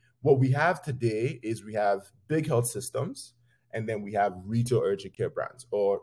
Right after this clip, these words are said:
you know, retail primary care brands. And I think at Carbon, we're truly trying to figure out, I mean, today, for all intents and purposes, we're probably closer on the retail urgent care, retail primary care brand chain.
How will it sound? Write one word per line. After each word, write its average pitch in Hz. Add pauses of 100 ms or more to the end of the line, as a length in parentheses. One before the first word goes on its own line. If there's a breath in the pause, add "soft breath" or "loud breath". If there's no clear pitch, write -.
(120)
you 101
know, 95
retail 110
primary 92
care -
brands. -
And 113
I 120
think 127
at 104
Carbon, 120
we're 101
truly 123
trying 104
to 95
figure 104
out, 95 (580)
I 120
mean, 117
today, 123
for 113
all 117
intents 110
and 101
purposes, 175
we're 113
probably 135
closer 127
on 98
the 95
retail 117
urgent 117
care, 120
retail 113 (100)
primary 117
care 131
brand 127
chain. 131